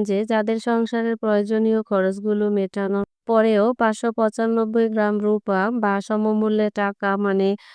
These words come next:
সংসারের খরচ মেটানোর পরেও যাদের হাতে চল্লিশ বা পঞ্চাশ হাজার টাকা থাকে, তাদেরকে কিন্তু কোরবানি দিতে হবে। আর পশু কোরবানি দেওয়ার ক্ষেত্রে একটা গরু, একটা উট বা একটা মহিষে এক থেকে দুই,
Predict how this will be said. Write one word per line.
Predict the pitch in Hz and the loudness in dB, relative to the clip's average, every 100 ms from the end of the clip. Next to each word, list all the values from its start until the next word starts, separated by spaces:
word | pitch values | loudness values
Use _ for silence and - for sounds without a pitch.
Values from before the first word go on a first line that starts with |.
| - - | -18 -4
সংসারের | 233 226 233 233 226 | -2 0 0 0 0
খরচ | - 220 220 - | 0 2 2 0
মেটানোর | 226 220 220 214 220 214 | -2 0 0 2 0 0
পরেও | 220 214 214 220 | 0 2 2 0
যাদের | 208 185 190 202 | 0 -2 0 -2
হাতে | 202 202 - 196 220 | 0 -4 -2 -2 -2
চল্লিশ | 226 214 214 214 214 | -2 0 2 0 0
বা | 202 | -2
পঞ্চাশ | 202 202 202 208 208 | 0 -2 -2 -4 -6
হাজার | 208 190 196 - | -4 -4 -4 -4
টাকা | 202 196 202 | -8 -6 -8
থাকে, | - 190 185 190 240 - - | -4 -4 -4 -4 -4 -8 -4
তাদেরকে | 220 214 214 208 220 | 0 2 0 0 -2
কিন্তু | 214 214 247 285 | 0 0 0 2
কোরবানি | 262 220 208 202 196 | 2 0 0 0 0
দিতে | 190 185 - 180 | 0 -2 -2 -2
হবে। | 180 180 175 175 _ _ _ - | -2 -2 -6 -8 _ _ _ 2
আর | 220 220 | 2 4
পশু | 254 233 269 | 0 2 0
কোরবানি | 262 247 247 247 247 | 2 2 2 2 2
দেওয়ার | 240 240 240 | 2 2 2
ক্ষেত্রে | 240 214 214 208 247 247 | 0 -2 0 0 0 0
একটা | 220 - 220 214 | -2 0 0 2
গরু, | 214 208 220 226 | 2 2 2 0
একটা | 202 202 208 208 | 0 -2 -2 0
উট | 208 208 202 | 0 -2 -2
বা | 208 196 196 | 2 2 2
একটা | 202 202 - 214 | -2 -4 -2 0
মহিষে | 214 208 208 196 196 214 294 - - _ | 0 0 0 -2 -2 -2 -4 -12 -20 _
এক | 214 214 - | -2 -2 -2
থেকে | 240 226 - 226 214 | -2 -2 0 0 0
দুই, | 220 214 | 0 2